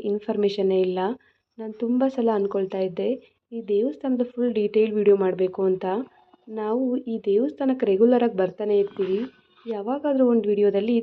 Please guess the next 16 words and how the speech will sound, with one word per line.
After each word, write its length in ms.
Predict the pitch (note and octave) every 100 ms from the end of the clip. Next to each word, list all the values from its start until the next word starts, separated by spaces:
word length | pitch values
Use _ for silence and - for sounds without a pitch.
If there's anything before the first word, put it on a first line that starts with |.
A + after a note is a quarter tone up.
| -
ದೇವಸ್ಥಾನದ 580 | G3+ A#3+ C4 C4+ A#3+ G3+
ಬಗ್ಗೆ 300 | G3 A3 G#3+ G#3+ - _ -
ಡೀಟೇಲ್ಡ್ 520 | G#3 A3 B3 C#4 C4
ಇನ್ಫಾರ್ಮೇಷನ್ನ 600 | A3+ G#3+ G#3+ G3+ G3+ F#3+ F#3
ಕೊಡ್ತೀನಿ. 480 | F#3 F#3 F#3 F#3+ B3+ D4 - _ _
ಬೆಟ್ಟದ 420 | G#3 G3+ D4+ D4+
ಮೇಲೆ 260 | C4+ A#3 A#3 A#3
ಪಂಚಪಾಂಡವರ 800 | - G3+ A#3+ D4+ A#3+ A3 G#3 G#3 F#3+
ದೊನೆಗಳು 400 | F#3 G3 A3+ A3+
ಸಹ 300 | G#3+ G3 F#3+
ಇದೆ. 220 | F#3 F#3 A#3+ - _ _ _ _ _ _ _ B3+ -
ತುಂಬ 240 | B3+ C#4+ C#4
ಬಿಸಿಲು, 380 | G#3+ G#3+ G#3 A3+
ಕಾಲು 340 | - G3+ A#3
ಸುಡುತ್ತೆ, 380 | C4 A#3+ A3+ G#3+
ಹಂಗಾಗಿ 460 | G3 F#3+ G3 G#3+